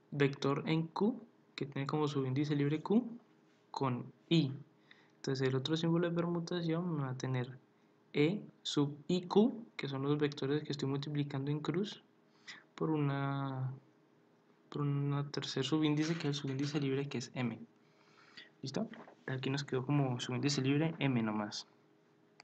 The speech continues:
Mira. I con I, J con J, K con K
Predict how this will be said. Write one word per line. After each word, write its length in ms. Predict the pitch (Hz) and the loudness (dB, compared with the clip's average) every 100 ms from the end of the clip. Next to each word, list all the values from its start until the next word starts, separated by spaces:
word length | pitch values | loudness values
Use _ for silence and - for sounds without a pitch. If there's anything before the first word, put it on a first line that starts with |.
| _ - - - - | _ -20 -20 -20 -12
Mira. 280 | 123 113 113 - - _ _ - _ _ _ | -10 -10 -12 -18 -20 _ _ -20 _ _ _
I 220 | 165 170 | 4 4
con 400 | 165 - 165 165 - - - | 2 0 0 0 -6 -20 -6
I, 340 | 156 160 202 208 - | -2 0 0 -4 -12
J 580 | - - - 131 131 135 135 | -16 -10 -4 -4 -4 -6 -4
con 280 | 143 147 | -2 0
J, 720 | 151 - 143 139 143 - 151 160 - _ _ | -2 -4 0 0 -2 -6 -6 -6 -10 _ _
K 320 | - 131 147 156 - _ - _ _ | -4 -2 -2 -6 -16 _ -20 _ _
con 340 | - 135 131 | -2 -2 -4
K 340 | 131 151 165 | -4 -2 0